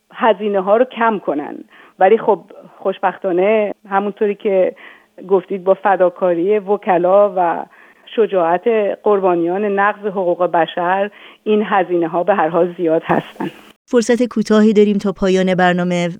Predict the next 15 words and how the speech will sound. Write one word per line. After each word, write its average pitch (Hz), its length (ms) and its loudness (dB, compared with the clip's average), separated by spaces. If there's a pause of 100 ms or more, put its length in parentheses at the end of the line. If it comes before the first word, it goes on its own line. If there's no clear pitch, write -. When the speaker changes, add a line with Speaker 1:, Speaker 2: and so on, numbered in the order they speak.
(180)
Speaker 2:
در 202 200 0 (220)
چند 226 320 2
جمله 190 540 4 (400)
اگر 170 200 0
شما 170 300 -2
ممکنه 170 400 -2
پاسخ 170 380 -2
بدین 175 240 -2
به 160 60 0
این 170 140 -2
پرسش 165 460 -4
که 170 200 0 (280)
تا 214 140 2
چه 226 220 -2
حد 202 360 2